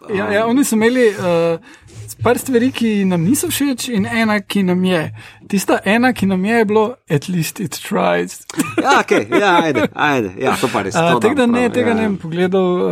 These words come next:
Speaker 1: eh, sem pogledal, koliko standalone kompleksa sem nameraval, mogoče bom
Speaker 2: Mhm.
Speaker 1: še kdaj not padel v to, ampak, eh, med tisto so mi zanimive štorije, eh,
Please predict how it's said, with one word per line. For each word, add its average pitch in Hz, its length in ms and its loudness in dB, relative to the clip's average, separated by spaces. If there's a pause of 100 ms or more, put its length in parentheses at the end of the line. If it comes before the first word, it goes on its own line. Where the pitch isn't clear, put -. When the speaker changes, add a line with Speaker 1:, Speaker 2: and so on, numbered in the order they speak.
(220)
Speaker 1:
eh, 170 120 0
sem 185 340 -2
pogledal, 233 400 0
koliko 226 500 2
standalone 214 480 0
kompleksa 208 640 -2
sem - 460 -6
nameraval, 170 520 0
mogoče 208 300 0
bom 240 140 2
Speaker 2:
Mhm. - 100 2
Speaker 1:
še 226 140 4
kdaj 240 200 2
not 240 200 0
padel 233 240 2
v 226 60 -6
to, 240 120 -2
ampak, 202 400 -2
eh, 190 400 -2 (1120)
med 403 240 -4
tisto 427 240 2
so 269 120 4
mi 277 120 4
zanimive 233 500 4
štorije, 233 520 4
eh, 190 100 0